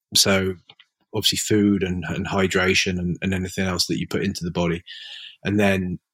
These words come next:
how you breathe, which is all, it's kind of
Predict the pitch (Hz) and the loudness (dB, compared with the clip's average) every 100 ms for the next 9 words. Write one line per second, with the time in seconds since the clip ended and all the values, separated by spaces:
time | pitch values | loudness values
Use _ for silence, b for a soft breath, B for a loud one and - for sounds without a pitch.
0 | - - 107 101 107 104 101 98 - - | -2 2 2 2 4 6 6 2 -2 -12
1 | _ 120 110 107 120 117 90 B B - | _ 0 2 4 4 2 -2 B B -6
2 | 370 - - 123 104 | -4 0 4 4 4